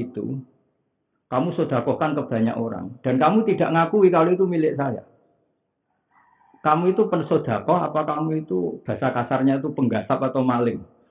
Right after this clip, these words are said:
Wah, itu maling, loh. Nggak ikut punya kok, nyodakohkan ya. Nah, kira-kira gitu. Alam raya ini milik Allah Subhanahu wa Ta'ala. Alam raya ini semuanya milik Allah.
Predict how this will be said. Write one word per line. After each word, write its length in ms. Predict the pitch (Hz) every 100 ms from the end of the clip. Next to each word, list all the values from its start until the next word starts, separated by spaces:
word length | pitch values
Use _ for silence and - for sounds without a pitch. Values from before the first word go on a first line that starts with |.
| -
Wah, 160 | 127 131
itu 160 | 143
maling, 400 | 185 160 180 131
loh. 160 | 117 - - _ _ _ -
Nggak 120 | 127 117
ikut 180 | 123 131
punya 240 | 135 135 151 131
kok, 240 | - - - _ - - - 135
nyodakohkan 640 | 127 117 - - 135 117
ya. 80 | 95 - - _ _ _ _ _ 139
Nah, 80 | 160
kira-kira 480 | 185 208 196 185
gitu. 360 | 165 - 117 117
Alam 280 | 143 170 180
raya 280 | 185 180 185
ini 120 | 202 220
milik 280 | 202 190 - 160
Allah 240 | 175 165
Subhanahu 360 | 175 160 160 156
wa 120 | 147
Ta'ala. 340 | 151 135 110 - _ _ _ _ _ _ _ -
Alam 260 | 139 170 170
raya 300 | 175 175 196
ini 100 | 208
semuanya 320 | 185 185 190
milik 240 | 180 170
Allah. 240 | 160 147